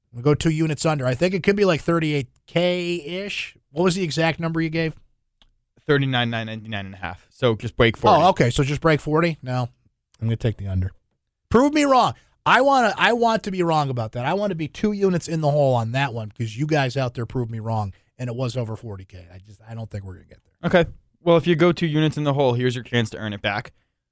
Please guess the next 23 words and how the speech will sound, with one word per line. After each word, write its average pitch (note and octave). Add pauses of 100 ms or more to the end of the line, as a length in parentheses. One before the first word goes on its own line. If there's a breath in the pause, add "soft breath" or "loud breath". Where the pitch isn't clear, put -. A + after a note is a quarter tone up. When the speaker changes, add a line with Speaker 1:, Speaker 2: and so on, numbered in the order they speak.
(320)
Speaker 2:
This B2+
is B2
a B2+
yes/no C#3+
question G#2+
for G#2+
you G2+
here. A2+
Speaker 1:
Okay. C#3+ (380)
Speaker 2:
The B2+
odds C#3
on B2+
no C3+ (340)
are C3
gonna B2
be A#2
set B2
at A2+
minus B2+
seven C#3+
fifty. G#2+ (220)
Speaker 1:
Okay. D#3 (300)
Speaker 2:
So A2